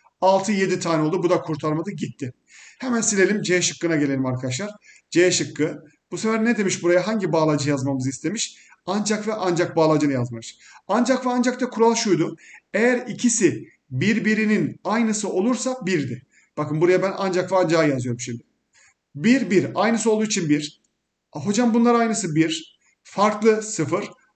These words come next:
Aynısı bir." Evet sanki bulduk. Sayalım bakalım sekiz tane olacak mı?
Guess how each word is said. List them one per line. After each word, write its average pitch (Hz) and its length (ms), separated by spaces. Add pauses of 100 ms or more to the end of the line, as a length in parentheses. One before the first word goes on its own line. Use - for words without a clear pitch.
Aynısı 196 460
bir." - 340 (100)
Evet 160 240
sanki 170 340
bulduk. 147 280 (280)
Sayalım 226 360
bakalım 190 240
sekiz 220 280
tane 202 200
olacak 165 320
mı? 120 80